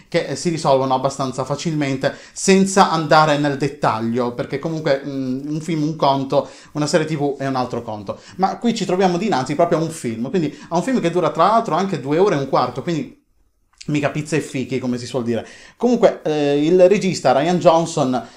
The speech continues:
dopo l'ultimo film che ha fatto, nonché, eh, Gli Ultimi Jedi, che tra l'altro non so perché, eh, viene,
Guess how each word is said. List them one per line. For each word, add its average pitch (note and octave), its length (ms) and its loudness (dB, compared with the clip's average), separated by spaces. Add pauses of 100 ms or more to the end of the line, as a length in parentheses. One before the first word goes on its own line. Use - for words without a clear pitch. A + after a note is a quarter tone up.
(100)
dopo C#3+ 560 4
l'ultimo E3 520 2
film C#3+ 360 0
che A2+ 60 -4
ha A2 60 -6
fatto, A#2 260 -8
nonché, A#2+ 440 2
eh, A#2+ 240 -4
Gli B2 60 -4
Ultimi D3+ 320 -2
Jedi, D3 320 -2
che A#2+ 180 -6
tra A#2+ 120 -8
l'altro A#2+ 360 -4 (260)
non A#2+ 120 -10
so C3+ 140 -2
perché, A2+ 580 -4
eh, G#2+ 40 -12
viene, A#2+ 420 -6